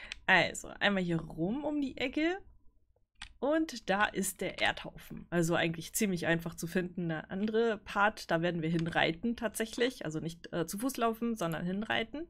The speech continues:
Nochmal, um das zu, kurz zu zeigen. Da an der Ecke, ja, findet ihr das.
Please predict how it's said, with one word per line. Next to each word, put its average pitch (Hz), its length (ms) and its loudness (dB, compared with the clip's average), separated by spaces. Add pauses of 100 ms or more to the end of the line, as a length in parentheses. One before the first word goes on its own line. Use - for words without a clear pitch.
(800)
Nochmal, 180 240 0
um 165 80 -4
das 165 160 -6
zu, - 100 -4
kurz 170 220 -4
zu 190 100 -8
zeigen. 240 500 -4
Da 185 500 -2
an 220 200 4
der 180 220 -2
Ecke, 339 440 -2 (340)
ja, 262 220 -4 (420)
findet 233 300 2
ihr 170 100 0
das. - 260 -2